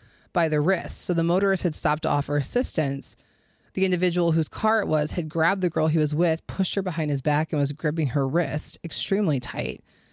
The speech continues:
He also was standing in front of the license plate, so the motorist, um, wasn't able to get the license plate. He said that as he stared at the man, he gave him a look that still terrifies him to this day, and so he drove away.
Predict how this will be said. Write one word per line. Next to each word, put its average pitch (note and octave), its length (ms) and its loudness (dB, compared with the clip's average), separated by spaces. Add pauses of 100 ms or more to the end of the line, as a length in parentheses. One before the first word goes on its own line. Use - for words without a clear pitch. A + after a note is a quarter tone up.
(280)
He - 140 0
also F3+ 260 2
was E3 80 2
standing E3 260 0
in D3+ 60 0
front E3 180 0
of C#3 40 -2
the C3+ 60 0
license E3+ 420 0
plate, C#3+ 300 0
so - 60 -16
the D3+ 100 2
motorist, D3+ 580 2 (100)
um, D#3 140 -4
wasn't D3+ 240 2
able D3 240 2
to - 160 -2
get D3+ 240 -2
the D3+ 120 -2
license D3 440 0
plate. - 320 -6 (1160)
He G3 120 0
said E3 240 0
that D#3 160 2
as D#3+ 180 0
he E3+ 120 0
stared F3+ 360 0
at F#3+ 120 0
the D#3+ 80 2
man, D3+ 260 0
he D#3 100 2
gave D3+ 220 0
him D3+ 140 2
a C#3 60 2
look C#3 320 0
that D3 340 -2
still D3+ 260 -2
terrifies D3 480 0
him C#3 140 0
to D3 120 -4
this C#3 200 0
day, D3+ 400 2
and D#3 140 -2
so C#3+ 240 0
he C#3 420 -2
drove A#2+ 280 -6
away. - 360 -18